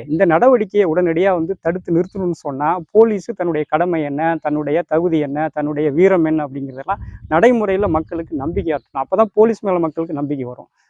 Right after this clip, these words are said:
தேர்தல் ஆணையம் இப்போ வருதுன்னு சொன்னா, தேர்தல் ஆணையத்தோட கடமை என்ன, பொறுப்பு என்ன அப்படிங்கிற விஷயத்தை உடனடியா அது வந்து நடைமுறைப்படுத்தணும். அப்ப தேர்தல் ஆணையம் வந்து ஆர் எஸ் எஸ்க்கு பயப்படுதுன்னு சொன்னா, அது ஆர் எஸ் எஸ் ஆணையம் அப்படிங்கிற மாதிரியான முத்திரையாகுது. உடனடியா தேர்தல் ஆணையமும்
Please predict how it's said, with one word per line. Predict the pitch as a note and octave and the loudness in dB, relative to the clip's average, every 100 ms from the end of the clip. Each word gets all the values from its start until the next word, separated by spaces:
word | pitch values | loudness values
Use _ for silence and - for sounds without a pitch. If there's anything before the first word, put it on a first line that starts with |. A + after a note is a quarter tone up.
| _ - | _ 4
தேர்தல் | A#3 B3+ B3 | 6 8 6
ஆணையம் | A3+ A#3 | 4 2
இப்போ | G#3 F#3 | 2 2
வருதுன்னு | F#3 F#3+ - | 2 0 0
சொன்னா, | E3+ G3 | 2 0
தேர்தல் | - G#3 G#3 | 2 2 4
ஆணையத்தோட | F#3 E3 F3+ F3 | 0 -2 -4 -2
கடமை | E3 F3+ E3 | -2 0 0
என்ன, | D#3 E3+ - | -2 -4 -2
பொறுப்பு | F3+ F3+ F3 | -4 -2 -4
என்ன | E3 | -2
அப்படிங்கிற | C#3+ C#3 D3+ | -4 -6 -6
விஷயத்தை | C#3 - C#3 - | -8 -10 -10 -6
உடனடியா | D#3 E3 E3 G#3 F3 | -2 -2 0 0 0
அது | E3 | -2
வந்து | E3+ E3+ | 0 4
நடைமுறைப்படுத்தணும். | G#3 A#3 G#3 A#3 - - - - - - - | 4 4 0 -2 -6 -6 -8 -10 -14 -12 -8
அப்ப | C#3+ C#3 | -6 4
தேர்தல் | G#3+ B3 A3 | 6 8 6
ஆணையம் | G3 E3 D3+ C#3 | 4 2 -2 -2
வந்து | C3+ F3 D#3 | -2 2 4
ஆர் | G#3+ | 4
எஸ் | - | 2
எஸ்க்கு | F#3 - D3 | -6 -4 -2
பயப்படுதுன்னு | E3+ F3 E3+ D#3+ - | -2 -4 -10 -10 -8
சொன்னா, | F#3 | 0
அது | G3 F3 | 4 6
ஆர் | G#3+ C4 | 6 4
எஸ் | B3+ | 2
எஸ் | A3 | 0
ஆணையம் | G3 G3 F#3 | -2 -2 -4
அப்படிங்கிற | E3+ F3 E3 | -4 -6 -4
மாதிரியான | D#3+ D#3+ F3+ | -6 -6 -8
முத்திரையாகுது. | D#3 D3+ F3 D3 B2+ B2+ C3 _ _ _ _ | -8 -8 -4 -4 -6 -12 -16 _ _ _ _
உடனடியா | C3 D3 A3+ G#3+ F3 D#3+ D#3 - | -4 2 2 4 4 6 6 4
தேர்தல் | F#3+ G3+ F3+ | 4 4 4
ஆணையமும் | E3 D3+ D3 D3 | 2 0 -2 -4